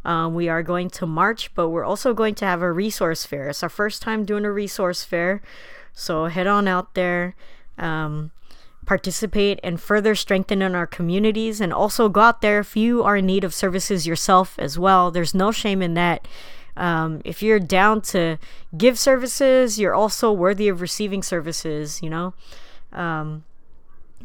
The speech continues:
also wanted to point out that there are a few of us who are heading out to Washington, D C in April, from April fifth to seventh, to participate in Ecumenical Advocacy Days,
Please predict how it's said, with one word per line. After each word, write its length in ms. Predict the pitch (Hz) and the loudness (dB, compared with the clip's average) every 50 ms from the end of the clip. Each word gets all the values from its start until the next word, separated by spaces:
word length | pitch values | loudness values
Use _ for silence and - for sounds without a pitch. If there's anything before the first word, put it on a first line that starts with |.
| - - | 0 4
also 480 | - 220 262 269 - - 220 175 165 165 | 6 6 6 6 4 4 4 4 4 2
wanted 320 | 156 165 170 175 180 175 | 0 0 -2 -2 -2 -4
to 60 | 170 | -6
point 260 | - - 196 185 175 | -6 -4 -4 -4 -4
out 220 | 175 175 165 151 - | -4 -4 -6 -6 -6
that 220 | 175 156 156 - | -6 -6 -4 -2
there 180 | - 185 185 180 | 0 0 0 0
are 20 | |
a 60 | 175 | -2
few 280 | 170 - - 208 202 196 | -4 -4 -2 -2 0 0
of 120 | 190 175 | 0 0
us 320 | 190 180 180 185 - - - - - - - - - - - | -2 -2 -2 -4 -6 -10 -10 -12 -12 -12 -12 -12 -12 -10 -4
who 160 | - 208 190 | 0 2 4
are 160 | 185 185 180 | 6 6 4
heading 340 | 175 175 202 202 208 202 196 | 4 2 0 2 2 2 2
out 300 | 185 185 185 190 - - | 2 2 2 2 0 -4
to 500 | - - - 190 180 175 170 170 170 165 - - - - - - | -8 -4 -2 -2 0 0 0 -2 -4 -6 -8 -10 -10 -10 -4 2
Washington, 600 | 180 185 190 - - 214 196 185 - - 190 175 | 6 6 6 6 4 0 0 0 0 -2 -2 -2
D 160 | 160 175 185 | 0 -2 -4
C 360 | 170 - - - 233 220 220 | -4 -4 -2 0 0 0 0
in 180 | - - 165 151 | -2 -2 -4 -4
April, 600 | - 185 202 208 208 - 220 220 220 220 226 226 - - - - | 0 2 2 2 2 2 4 4 4 2 0 -2 -6 -8 -8 -8
from 260 | - - - 180 123 165 | -8 -4 -4 -2 -2 -2
April 260 | 180 175 - 185 165 | -4 -2 -2 -4 -4
fifth 380 | - - - 233 240 214 - | -4 0 2 2 2 2 -2
to 120 | - - 180 | -8 -8 -6
seventh, 460 | - - 240 226 214 240 247 240 - | -2 2 2 2 2 0 -2 -4 -6
to 160 | - - 196 185 | -4 -4 -2 2
participate 840 | - - 185 - - 196 180 - - - - 208 202 208 202 - - | 4 2 2 2 -2 -6 -6 -6 -4 0 2 2 2 2 0 -2 -4
in 220 | - 185 180 170 - | -2 -2 -2 -2 -2
Ecumenical 720 | - 190 - - 220 196 190 180 180 175 - - 165 135 - | -4 -6 -4 -2 0 0 2 0 0 -2 -4 -4 -4 -2 0
Advocacy 600 | - 165 190 180 185 196 - 208 - - - 208 | 2 2 2 2 0 -4 -4 -4 -6 -4 -4 -4
Days, 480 | 190 180 190 190 202 220 220 - - | 0 0 2 2 2 2 0 -2 -6